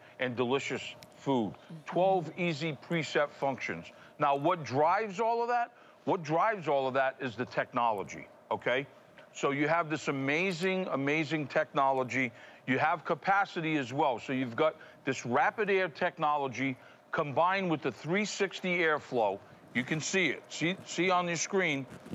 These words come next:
Speaker 1: you see that heat is from the top, from the bottom, you see? Then it has that three sixty effect. So it's circulating to really give it the airflow powerful, even heat, and yet you get crispy results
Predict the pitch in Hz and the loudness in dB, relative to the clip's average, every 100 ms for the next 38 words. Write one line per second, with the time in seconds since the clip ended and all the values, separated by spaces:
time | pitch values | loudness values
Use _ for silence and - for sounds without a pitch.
0 | - - 123 - 226 202 180 110 220 233 | -14 -6 -4 0 4 4 2 0 0 0
1 | 127 - 175 135 - 190 220 214 - - | -4 -4 -2 -2 0 4 4 2 -6 -4
2 | 156 123 135 165 202 240 - - - _ | -2 0 2 4 2 -2 -10 -20 -20 _
3 | 123 - 214 240 - 165 180 - - - | -4 -2 -2 -2 -2 -2 -2 -6 -20 -4
4 | 160 190 143 165 - 151 214 220 - 233 | 0 0 0 -2 -2 -2 -2 -2 -2 -4
5 | - 190 143 - 131 117 - - - - | -2 0 0 2 0 0 -8 -20 -20 -20
6 | _ - 175 160 - - - 254 262 214 | _ 0 2 2 0 -2 2 2 2 0
7 | 165 151 147 135 143 147 247 240 160 143 | 2 0 -2 -2 -2 0 0 2 0 0
8 | 175 165 - - - _ 143 147 202 190 | 0 -2 -4 -18 -20 _ -2 2 0 0
9 | 175 143 131 - - 226 240 208 - 165 | 0 0 0 -4 2 2 4 0 -2 -4
10 | 139 185 196 165 135 113 208 156 - - | -2 0 0 0 -2 0 0 0 -6 -20
11 | - - - 135 147 175 170 147 131 143 | -20 -12 -2 0 2 0 0 0 2 0
12 | - - 196 208 - 202 160 127 151 170 | -2 -2 0 0 0 0 0 2 2 2
13 | - - | 0 -12